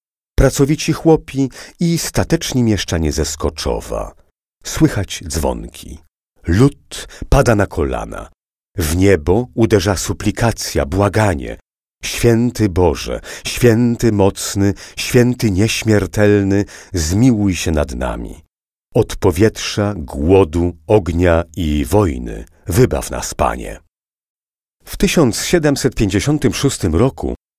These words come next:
pobliski Skoczów zgorzał doszczętnie. Od tej pory ludzie pielgrzymują do tej świątyni, corocznie dziesiątego dnia sierpnia, do świętego Wawrzyńca, by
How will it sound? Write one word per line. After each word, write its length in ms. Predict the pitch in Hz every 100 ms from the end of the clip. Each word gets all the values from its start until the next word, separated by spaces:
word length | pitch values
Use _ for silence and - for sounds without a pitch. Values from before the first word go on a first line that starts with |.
| _ -
pobliski 640 | 104 110 143 - - -
Skoczów 640 | - - 131 - 104 - 139
zgorzał 640 | 101 107 143 170 127 110
doszczętnie. 920 | 92 82 - 71 60 - - 57 - _ _ _ _ _ -
Od 280 | 156 - -
tej 240 | 123 110
pory 360 | - 101 92 80
ludzie 340 | 104 - 101
pielgrzymują 920 | - 151 120 98 98 87 80 69 71
do 160 | 69 76
tej 380 | 78 78 58 57
świątyni, 880 | - 67 57 117 120 110 110 104 - - -
corocznie 680 | - 147 151 156 - 127 123 - 92
dziesiątego 600 | 101 - 73 - 104 85
dnia 260 | - 65
sierpnia, 600 | 62 - 62 - 64 - - _ _ _
do 400 | 98 95 92 92 92
świętego 480 | - 98 82 110 90
Wawrzyńca, 720 | 85 78 90 65 - 58 - - -
by 340 | 85 92 87